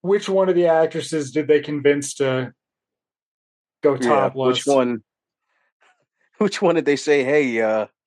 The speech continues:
Speaker 2: <laughs> we really think you got something here"?
Speaker 1: Which one did they bully and deceive the most, right? <laughs> Like, the Cindy
Speaker 2: Which one's
Speaker 1: Morgan
Speaker 2: tits
Speaker 1: story.
Speaker 2: did they wanna see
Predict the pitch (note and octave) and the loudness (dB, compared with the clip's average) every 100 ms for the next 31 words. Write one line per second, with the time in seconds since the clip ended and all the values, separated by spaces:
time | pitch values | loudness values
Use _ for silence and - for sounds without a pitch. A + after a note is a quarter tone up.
0 | - - _ _ _ _ _ _ _ E4 | -20 -20 _ _ _ _ _ _ _ -16
1 | - _ _ _ _ - G#3 D3+ D#3+ D#3 | -16 _ _ _ _ -2 0 2 2 2
2 | D#3+ D3 C3 C3+ C3+ - A2 - G#2+ G#2 | 0 -2 0 0 0 0 0 2 0 0
3 | G2 G#2 _ - - - _ _ _ _ | 0 -2 _ -16 -16 -18 _ _ _ _
4 | _ _ _ _ _ _ _ G3 _ _ | _ _ _ _ _ _ _ -20 _ _
5 | _ _ - G#3+ A3 A#3 F#3+ F3+ G3+ E3+ | _ _ -4 -4 0 0 0 0 0 0
6 | D#3+ G3 - D3+ C#3 G3 G#3+ G3+ F#3 F3 | -4 -12 -18 -8 0 2 2 0 -2 -4
7 | E3+ - F#3+ F3+ F3 - D#3 D#3 C#3 C3 | -6 -6 -2 -2 -2 -2 -2 0 0 -2
8 | C3+ - - C#3 C#3 F3 D#3+ - - - | -8 -10 -2 0 0 0 -2 -2 -18 -20
9 | _ _ _ _ _ _ _ _ _ - | _ _ _ _ _ _ _ _ _ -14
10 | C4 A#3+ A#3 - G3 F3+ - G3+ F#3+ F3+ | -10 -8 -10 -2 0 0 -2 -2 0 0
11 | E3 D#3+ D#3+ D#3+ D#3 E3+ D#3+ C#3+ C3+ C#3 | 0 0 0 -2 -2 -2 0 0 0 0
12 | C3+ C#3 B2+ - C3+ B2+ | 0 0 -2 -2 -4 -4